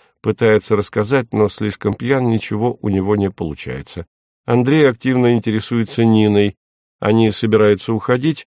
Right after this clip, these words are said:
На прощание он дает Юле свой телефон, который только что поставили у них в квартире. Они с Ниной выходят.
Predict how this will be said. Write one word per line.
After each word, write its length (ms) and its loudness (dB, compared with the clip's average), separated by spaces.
На 160 2
прощание 800 0
он 260 -2
дает 380 2
Юле 380 0
свой 340 -2
телефон, 580 -2
который 400 0
только 340 -4
что 200 -2
поставили 640 -4
у 140 -2
них 260 -2
в 140 -20
квартире. 760 -8
Они 480 2
с 160 -16
Ниной 380 -2
выходят. 560 -2